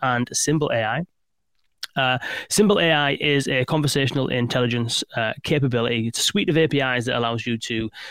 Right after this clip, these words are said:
access data within conversations that you really didn't know even existed. You can do a whole range of different things, from topic summarization, intent classification,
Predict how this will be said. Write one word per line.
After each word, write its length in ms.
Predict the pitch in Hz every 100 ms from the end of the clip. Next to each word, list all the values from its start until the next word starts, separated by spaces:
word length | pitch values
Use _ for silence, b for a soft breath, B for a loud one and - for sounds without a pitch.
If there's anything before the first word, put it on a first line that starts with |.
| B -
access 540 | 185 - 190 151 - - -
data 360 | 151 151 147
within 240 | 131 131 135
conversations 640 | 135 123 120 113 117 104
that 120 | 117
you 200 | 120 117 -
really 380 | 131 160 156 127
didn't 260 | 131 135 123
know 280 | 113 110 - B B
even 220 | 139 131
existed. 560 | 120 107 107 - 117 107
You 80 | 113
can 100 | 117
do 180 | 123 123
a 60 |
whole 380 | 113 151 147 -
range 420 | 120 127 127 131
of 120 | 120 107
different 320 | 113 120 113
things, 260 | 107 107
from 220 | - 113 113 B -
topic 260 | 147 131
summarization, 960 | - 139 135 127 123 123 123 120 127 127
intent 360 | 120 110 131
classification, 840 | - 127 123 123 127 123 - 127 123